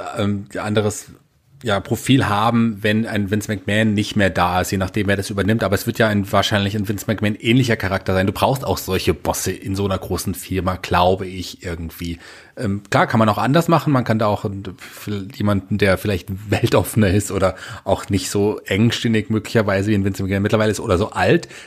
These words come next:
Vielleicht sind das alles Faktoren, die, ähm, da ein bisschen die, den Wachstum oder die Veränderung der W W E bremsen. Hm, ich glaub nicht, dass es ein Triple H sein wird, der dann die Liga anführt.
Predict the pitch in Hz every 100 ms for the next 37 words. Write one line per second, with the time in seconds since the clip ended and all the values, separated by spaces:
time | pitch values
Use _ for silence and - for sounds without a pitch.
0 | - 123 120 131 131 123 131 - 123 -
1 | 127 147 123 104 98 - - 87 104 104
2 | 104 98 113 123 110 - 113 107 107 104
3 | 98 101 - - 120 113 95 92 92 95
4 | 95 101 101 92 95 98 95 - 98 120
5 | 92 82 - - - - 135 110 131 -
6 | - 131 160 - 135 135 123 143 135 -
7 | 107 - 104 98 98 98 95 92 95 95
8 | 127 131 95 98 92 - 95